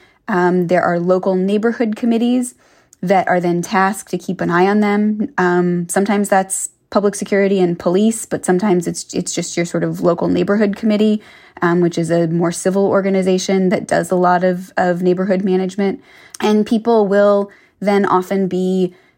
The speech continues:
um, you know, confined to their houses in advance of a sensitive anniversary. So this time next year, the anniversary of this fire in Xinjiang, um, they might take all the people who, uh, they've identified as, especially as ringleaders or organizers or important focal points of the protests,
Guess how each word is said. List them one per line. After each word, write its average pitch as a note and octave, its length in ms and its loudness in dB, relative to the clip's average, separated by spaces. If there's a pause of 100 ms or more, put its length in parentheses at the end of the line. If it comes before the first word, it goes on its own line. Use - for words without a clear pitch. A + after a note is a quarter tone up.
(160)
um, F3+ 340 2
you F3+ 60 2
know, F3 80 0
confined F#3 460 0
to F#3+ 60 -2
their F3+ 120 0
houses F3+ 640 -2
in F3+ 120 2
advance F3 400 2
of F3 80 -6
a F3 60 -4
sensitive F3 400 -2
anniversary. F3 640 -2
So - 180 -4
this F#3+ 160 0
time F#3 220 2
next F3+ 300 0
year, D#3+ 160 -2
the E3+ 120 -2
anniversary E3+ 520 -2
of E3 100 -4
this F3 180 -6
fire F3 320 0
in E3 120 0
Xinjiang, E3+ 640 -2 (340)
um, F3 300 2
they F3+ 100 2
might F3 180 2
take F3 240 0
all F3 240 2
the G3 120 -4
people G3 480 0
who, F#3+ 500 -2
uh, F3+ 240 -2
they've F3+ 180 0
identified F3 680 0
as, E3+ 420 -2 (240)
especially G#3 460 -2
as E3 100 -4
ringleaders F3+ 580 2
or E3+ 60 -2
organizers G3 800 0
or F3+ 140 0
important E3+ 400 -4
focal F#3+ 260 -2
points F#3 320 -2
of F3 60 -6
the F3 100 -4
protests, G#3 560 0